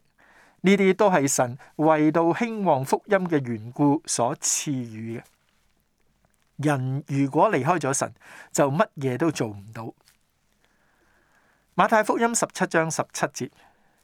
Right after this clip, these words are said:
耶穌說：「唉，這又不信又悖謬的世代啊！我在你們這裏要到幾時呢？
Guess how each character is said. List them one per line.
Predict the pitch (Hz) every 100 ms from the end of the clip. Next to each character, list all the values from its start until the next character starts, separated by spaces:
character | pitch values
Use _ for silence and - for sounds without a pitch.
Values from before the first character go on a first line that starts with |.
| _
耶 | - 135
穌 | - 160
說： | - 127 _ _ _ _ _ _ _ -
「唉， | 156 151 127 -
這 | -
又 | 160 175
不 | 139
信 | 175 - 131 131 - - _
又 | 160 170 165
悖 | - 180
謬 | - 151 143
的 | 202 196
世 | - 151 135
代 | 127 113 110
啊！ | - _ _ _ _
我 | 175
在 | 208 170 170
你 | 170
們 | 190 135
這 | 147 165
裏 | 190 151
要 | 151
到 | 147 143
幾 | 139 120 147
時 | - 107
呢？ | 113 143